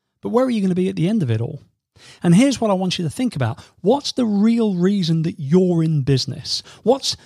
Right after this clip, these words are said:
that one thing that's always been true about you?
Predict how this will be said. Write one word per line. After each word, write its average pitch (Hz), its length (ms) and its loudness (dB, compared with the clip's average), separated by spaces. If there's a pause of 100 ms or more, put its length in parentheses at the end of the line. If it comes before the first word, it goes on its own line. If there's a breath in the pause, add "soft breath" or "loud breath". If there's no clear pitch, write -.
(280 soft breath)
that - 220 -8
one 208 360 -2
thing 190 240 0
that's - 180 -2 (140)
always 202 400 2
been 175 220 0
true 160 540 -4 (220)
about 135 320 -2
you? 139 440 0